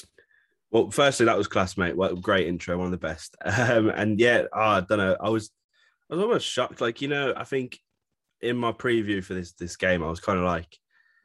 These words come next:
"I wanna see a clean sheet." You know, against Chesterfield, we didn't have a clean sheet. We've not kept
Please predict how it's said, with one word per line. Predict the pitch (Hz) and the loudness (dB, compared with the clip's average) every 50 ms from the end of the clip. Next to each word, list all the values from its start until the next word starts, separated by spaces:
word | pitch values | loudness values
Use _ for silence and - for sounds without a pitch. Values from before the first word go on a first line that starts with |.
| _ _ _ _ _ _ - | _ _ _ _ _ _ -6
"I | - | -4
wanna | 110 127 139 135 | -2 0 0 -2
see | 123 - 139 | -2 -2 -2
a | 120 | -2
clean | - - 120 110 107 107 | -2 -2 -2 0 0 -2
sheet." | 104 - 113 104 98 85 - _ _ _ _ _ - _ _ _ _ _ _ _ - | -4 -4 -4 -2 -4 -4 -8 _ _ _ _ _ -20 _ _ _ _ _ _ _ -8
You | - 101 | -6 -6
know, | 98 95 92 95 | -4 -2 -4 -4
against | - - 104 95 120 120 107 - | -4 -4 -2 0 0 0 0 -2
Chesterfield, | - 120 110 - - 101 92 107 104 101 | -2 -4 -4 -4 -6 -6 -2 0 0 0
we | 95 95 | 0 0
didn't | 90 95 87 90 | -2 -2 -4 -4
have | 95 90 | -8 -10
a | 90 87 | -8 -4
clean | - 95 92 87 | -2 0 0 0
sheet. | 82 - 98 90 | -2 -2 -2 -2
We've | - 82 85 | 0 -2 0
not | 101 113 - - | -2 -2 -2 -2
kept | - 113 - _ | -4 -6 -6 _